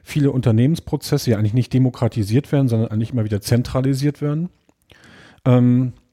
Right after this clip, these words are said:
äh, und, ähm, also Konzernzentralen immer mehr, mehr, mehr, äh, über-, äh, Aufgaben übernehmen und sie dann wieder zurück in die Organisation bringen, also bei größeren Unternehmen. Dass wir auf der anderen Seite aber eigentlich sagen muss, hm, wenn wir doch, ähm,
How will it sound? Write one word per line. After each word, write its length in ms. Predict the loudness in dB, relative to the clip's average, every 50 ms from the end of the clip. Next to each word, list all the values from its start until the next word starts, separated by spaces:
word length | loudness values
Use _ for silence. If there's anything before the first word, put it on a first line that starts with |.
| _ -20 -20 _ -8
äh, 60 | -4 -2
und, 640 | 0 0 0 0 0 2 2 2 0 -4 -12 -8 -4
ähm, 280 | -4 -2 -2 -2 -2
also 160 | -4 -4 -6 -6
Konzernzentralen 920 | -6 -6 -4 -2 0 0 0 0 2 0 0 0 0 0 0 2 2 2
immer 160 | 2 2 2 2
mehr, 280 | 2 2 2 2 0
mehr, 260 | 0 0 0 0 0
mehr, 340 | -2 -2 -2 -2 -2 -2 -4
äh, 180 | -4 -4 -4 -4
über-, 340 | -6 -6 -4 -4 -4 -4 -4 -8 -10 -10 -6
äh, 260 | -4 -2 -2 -4 -4
Aufgaben 560 | -4 -4 -4 -4 -4 -2 -2 0 2 2 0
übernehmen 640 | -2 -2 -2 0 2 4 4 4 4 4 4 2 2
und 80 | 2 0
sie 100 | -2 -2
dann 180 | -2 -2 -2
wieder 160 | -2 -2 -4 -4
zurück 280 | -4 -6 -6 -6 -4
in 60 | -4
die 120 | -4 -4 -4
Organisation 680 | -4 -4 -4 -4 -4 -6 -6 -4 -2 0 0 0 0
bringen, 240 | -2 -4 -4 -4 -2
also 140 | -2 -4 -4
bei 100 | -4 -6
größeren 460 | -6 -4 -4 -4 -4 -2 -4 -4 -4 -6 -10 -20 -20 -20 -20 -20 -20 -14 -6
Unternehmen. 580 | -2 -2 0 2 4 4 4 4 4 4 2 0 -4 -12 -20 -14 -6 -2
Dass 180 | -2 -2 0
wir 100 | -2 -4
auf 120 | -4 -4 -2
der 200 | -2 -2 0 2
anderen 260 | 2 2 4 4 4
Seite 480 | 4 4 2 2 0 -2 -4 -6 -6 -6 -12 -14 -8
aber 340 | -4 -4 -2 -2 -2 -4 -2
eigentlich 340 | -2 -2 -2 -2 -2 -4 -2
sagen 300 | 0 0 2 2 2 2
muss, 260 | 2 0 -2 -4 -8 -18 -20 -20 -20 -20 -20 -20 _ _
hm, 320 | 2 4 4 4 4 0 -2 -6
wenn 240 | -4 0 2 2 2
wir 80 | 2 2
doch, 240 | 0 -2 -4 -4 -2
ähm, 300 | -2 0 0 0 -2 -4